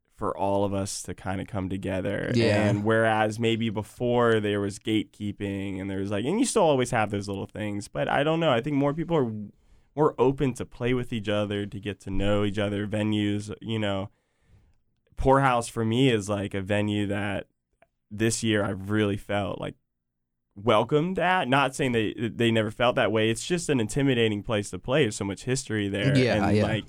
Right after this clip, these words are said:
Speaker 1: you know, getting to know Adam and everyone, the staff over there, it's like, dang, dude, they really care about their artists.
Speaker 2: Mm-hmm.
Speaker 1: And I think it's been really cool to see that and hearing, like, dude, dude, people coming out with great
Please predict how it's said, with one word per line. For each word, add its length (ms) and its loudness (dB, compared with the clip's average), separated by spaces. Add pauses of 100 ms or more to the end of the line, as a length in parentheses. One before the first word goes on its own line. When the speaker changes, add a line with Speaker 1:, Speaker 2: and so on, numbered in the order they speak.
(160)
Speaker 1:
you 140 -8
know, 180 -2
getting 300 -2
to 120 -8
know 140 -4
Adam 440 0
and 120 -2
everyone, 440 -6 (300)
the 60 -10
staff 500 0
over 240 -4
there, 280 -4
it's 160 -8
like, 180 -6 (560)
dang, 300 0
dude, 200 -2
they 160 4
really 360 2
care 480 -2 (600)
about 600 0
their 180 -2
artists. 640 -8
Speaker 2:
Mm-hmm. 260 2
Speaker 1:
And 420 0
I 100 2
think 140 2
it's 100 -2
been 100 -4
really 220 0
cool 160 -10
to 80 -10
see 200 -6
that 400 -4
and 360 -4 (580)
hearing, 600 2
like, 360 -6
dude, 300 -2
dude, 220 -14 (640)
people 460 2
coming 280 -2
out 140 -4
with 120 -14
great 600 -2